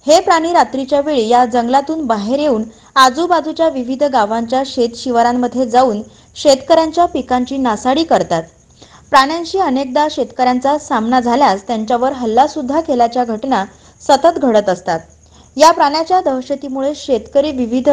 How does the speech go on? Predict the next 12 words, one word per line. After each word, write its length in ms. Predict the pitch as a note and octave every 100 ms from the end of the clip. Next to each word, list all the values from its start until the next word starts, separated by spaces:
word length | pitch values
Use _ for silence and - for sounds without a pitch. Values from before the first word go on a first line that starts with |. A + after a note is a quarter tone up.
| C#4+ - - - -
नगदी 440 | A#3 B3 B3 A#3+ F4
पिके 360 | E4 C#4+ B3+
जसे 320 | G3 A#3 A#3 B3+
की 240 | B3 C#4+ - _ _
हरभरा, 580 | C4+ C4+ C#4 D4 D4 D4+
मूग, 260 | C4 C4+ C4+ -
उडीद, 320 | A#3+ A#3+ C4 C4 - _
तूर, 200 | C4 A#3+
सोयाबीन 640 | B3+ - A#3+ C4 C#4 G3+ G3+ - _ _ -
पिकविण्यास 540 | C4+ C#4+ D4+ D4+ D#4+ - -
असमर्थ 580 | C#4 D#4 C4+ C4 C#4+
आहेत. 200 | D#4+ G#3+